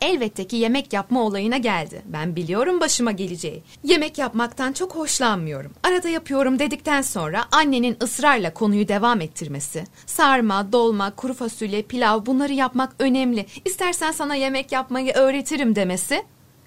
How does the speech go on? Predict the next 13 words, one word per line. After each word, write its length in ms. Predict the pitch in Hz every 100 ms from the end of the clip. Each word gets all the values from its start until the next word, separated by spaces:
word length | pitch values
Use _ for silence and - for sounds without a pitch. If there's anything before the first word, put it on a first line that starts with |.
| -
Laf 160 | 359 349
sokar 360 | 320 311 320
gibi 280 | 285 220 208
annen 380 | - 233 226 214
nasıl 320 | 220 320 311
yemek 320 | 233 233 233 247
yapar 360 | 240 277 254
diye 140 | 220 226
sorması. 600 | 277 220 208 220 311 349 - - -
E 160 | 269 226
bu 60 |
ne 200 | 403 480
peki? 280 | 359 285 359